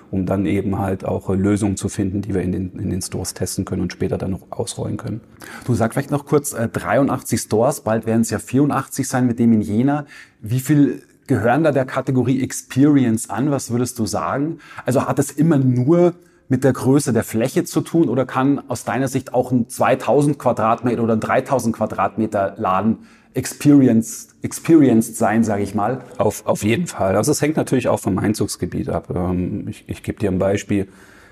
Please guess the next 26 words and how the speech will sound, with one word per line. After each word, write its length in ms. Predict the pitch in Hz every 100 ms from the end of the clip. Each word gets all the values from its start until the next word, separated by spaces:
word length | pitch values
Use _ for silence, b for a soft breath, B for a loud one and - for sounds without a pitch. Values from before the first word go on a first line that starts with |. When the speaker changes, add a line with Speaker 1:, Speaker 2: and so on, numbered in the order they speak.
| B
Speaker 1:
Wir 80 | -
haben 60 | 95
in 100 | -
Fulda 340 | - 104 104
eine 140 | 101 92
Filiale, 460 | 101 92 92 104
die 80 | 87
ist 100 | -
zweitausend 500 | - 90 98 90 90
Quadratmeter. 720 | 90 - 92 95 98 - 85 98
Fulda 400 | - 95 90 92
ist 140 | 87
ein 220 | 90 87
etwas 260 | 87 - -
kleineres 400 | - 92 92 95
Einzugsgebiet. 1000 | 104 120 104 - 101 - 98 104 98 104
Ähm, 160 | 95 92
natürlich 360 | 92 98 95
ist, 140 | - -
sieht 120 | 90
der 120 | 92
Wettbewerb 460 | 98 - 101 95 98
da 100 | 95
auch 100 | 92
anders 320 | 98 95 -
aus. 300 | 92 92 -